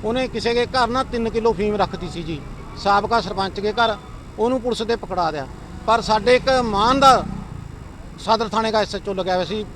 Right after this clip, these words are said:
ਘੱਗੇ ਵਾਲੇ ਪੁਲਿਸ ਨੇ ਫੜ ਲਿਆ ਉਹ। ਉਹਨੇ ਆ ਕੇ ਨਾ ਇਨਕੁਆਇਰੀ ਕਰਕੇ ਲੋਕ ਉਸੇ ਸ਼ਾਮ ਲਾਲ ਪਾ ਪਰਚਾ ਬਣਾਇਆ,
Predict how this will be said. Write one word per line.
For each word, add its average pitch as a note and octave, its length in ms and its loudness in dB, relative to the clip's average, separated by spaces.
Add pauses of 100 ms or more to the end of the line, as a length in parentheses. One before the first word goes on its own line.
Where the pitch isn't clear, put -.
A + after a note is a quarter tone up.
ਘੱਗੇ G#3 220 0
ਵਾਲੇ G3+ 180 2
ਪੁਲਿਸ F3 240 -8
ਨੇ F#3 100 -6
ਫੜ D#3+ 160 -4
ਲਿਆ D3+ 140 -4
ਉਹ। C3 180 -6 (540)
ਉਹਨੇ A#3+ 260 2
ਆ A3+ 140 6
ਕੇ A3+ 120 -2
ਨਾ B3 240 0 (220)
ਇਨਕੁਆਇਰੀ G#3 420 0
ਕਰਕੇ G3+ 480 -2 (680)
ਲੋਕ G3+ 260 -2 (120)
ਉਸੇ A#3 300 4 (180)
ਸ਼ਾਮ A3+ 260 2
ਲਾਲ A#3 180 4
ਪਾ A3+ 100 0
ਪਰਚਾ G3+ 300 -2
ਬਣਾਇਆ, C#3+ 300 -4